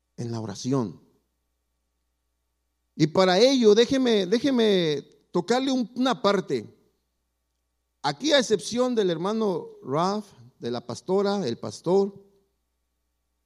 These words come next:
¿alguien sabe cuándo empieza a orar el pastor? ¿Cómo empieza a orar? Los que han venido a la oración. A ver, hermano Ángel. Padre nuestro. Y desde hace un momento, ¿verdad?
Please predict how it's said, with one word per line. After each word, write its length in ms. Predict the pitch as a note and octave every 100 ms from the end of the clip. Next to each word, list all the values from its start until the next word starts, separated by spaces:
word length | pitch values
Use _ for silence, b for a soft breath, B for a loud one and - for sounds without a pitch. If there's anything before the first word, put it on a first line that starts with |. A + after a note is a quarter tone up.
| _ _
¿alguien 340 | - A3+ C#4 A#3+
sabe 320 | A3 B3 B3
cuándo 300 | - F3+ F3+
empieza 280 | D#3+ G#3+ G#3+
a 40 |
orar 160 | F#3+ G3+
el 100 | F#3+
pastor? 480 | D#3 - - F3 D#3 C#3 _ _ _ -
¿Cómo 160 | E3
empieza 260 | F3+ F3 D3
a 60 | B2+
orar? 200 | A2 G2 _ _ _ _ _ _ _ _ _ _ _ _ _ _ _ _ _ _ _ _ _ _ _ _ _ _ _ _ _ _ _ _ _ _ _
Los 160 | - A#2
que 80 | D#3+
han 100 | F3
venido 300 | E3 F3+ E3+
a 60 |
la 100 | D3+
oración. 480 | C3+ C3 B2 C3 A2 - -
A 80 | A#2
ver, 140 | D3+
hermano 320 | C#3+ C#3+ C3+
Ángel. 320 | C3 A#2+ G#2+ G2 _ _ _ _ _ _ _ _ _ _ _
Padre 260 | - E3 D#3+
nuestro. 580 | D3 D#3+ C3+ - A2 - _ _ _ _ _ _ _ _ _ _ _ _ _ _
Y 120 | -
desde 200 | E3+ G3
hace 140 | C4+ D4
un 80 | B3
momento, 380 | G3+ G#3+ -
¿verdad? 360 | C#3 C#3 F3 G3